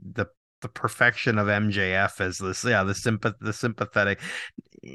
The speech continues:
He's not a face, and he, he sh-, never should be a face. Maybe later in his career, you know, like, when you just, like,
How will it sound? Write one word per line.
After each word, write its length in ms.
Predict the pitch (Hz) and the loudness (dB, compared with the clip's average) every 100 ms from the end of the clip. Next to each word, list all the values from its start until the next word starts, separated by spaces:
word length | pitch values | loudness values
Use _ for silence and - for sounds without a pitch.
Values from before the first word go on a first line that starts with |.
| 69 50 _ - | -18 -20 _ -18
He's 300 | 165 185 - | -6 -4 4
not 160 | 131 | 6
a 80 | 95 | 6
face, 520 | 87 - 98 90 - | 2 -2 -2 -2 -2
and 260 | 113 120 123 | 0 2 0
he, 120 | 120 | -2
he 120 | 135 | -4
sh-, 140 | 131 131 | -4 0
never 260 | 131 123 | 2 4
should 320 | 107 - 113 101 | 2 2 2 2
be 160 | 101 | 0
a 60 | 92 | 0
face. 580 | - 95 87 92 - - | -2 -2 -2 -4 -6 -2
Maybe 240 | 135 131 | 2 4
later 400 | 101 101 104 107 | 2 2 2 2
in 80 | 110 | 2
his 180 | 117 110 | 2 -2
career, 440 | - 117 113 117 | 0 4 6 6
you 100 | 107 | 4
know, 240 | 104 98 92 | 2 0 -2
like, 220 | 92 95 | -4 -4
when 100 | 101 | -4
you 120 | 98 | -4
just, 240 | 92 101 - | -4 -6 -4
like, 240 | 95 - | -6 -6